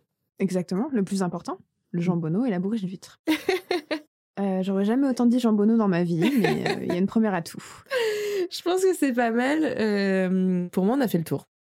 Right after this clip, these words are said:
Speaker 1: On a fait le tour. On peut faire une petite conclusion des, euh, do and don'ts, je pense.
Speaker 2: Vas-y.
Speaker 1: Je commence. Pas de hashtag et de caractères spéciaux. Vous savez, les typos un peu chelous, illisibles, ne faites pas ça. Parce que, un, c'est illisible. Deux, ça vous référence pas.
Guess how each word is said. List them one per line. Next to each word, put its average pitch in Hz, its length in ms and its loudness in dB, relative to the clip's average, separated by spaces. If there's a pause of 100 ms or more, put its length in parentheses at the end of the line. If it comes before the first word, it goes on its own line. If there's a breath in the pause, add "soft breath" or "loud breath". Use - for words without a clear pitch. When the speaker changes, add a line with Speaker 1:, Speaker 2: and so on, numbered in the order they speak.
Speaker 1:
On 220 100 2
a 240 120 2
fait 294 100 2
le 226 80 2
tour. 247 260 0
On 277 60 2
peut 226 120 2
faire 254 160 -2
une 240 140 4
petite 285 380 0
conclusion 262 760 0
des, 226 460 4
euh, 190 200 2
do 233 400 0
and 233 180 4
don'ts, 180 480 0
je 208 160 0
pense. 180 560 -4
Speaker 2:
Vas-y. 170 300 -2 (540)
Speaker 1:
Je - 120 -10
commence. 240 560 -2 (220)
Pas 247 140 0
de 226 100 2
hashtag 240 360 0
et 240 60 4
de 214 80 2
caractères 214 400 -2
spéciaux. 220 400 -2
Vous 196 80 -8
savez, 226 220 0
les 233 100 2
typos 233 320 -2
un 214 140 0
peu 202 100 -2
chelous, 208 360 0
illisibles, 202 440 0
ne 202 100 2
faites 285 220 -2
pas 269 160 0
ça. 214 240 -4 (680)
Parce 240 200 0
que, 202 280 0 (320)
un, 262 160 0
c'est 269 120 -2
illisible. 226 440 2
Deux, 240 160 2
ça 247 100 0
vous 208 160 0
référence 202 400 -2
pas. 202 200 -6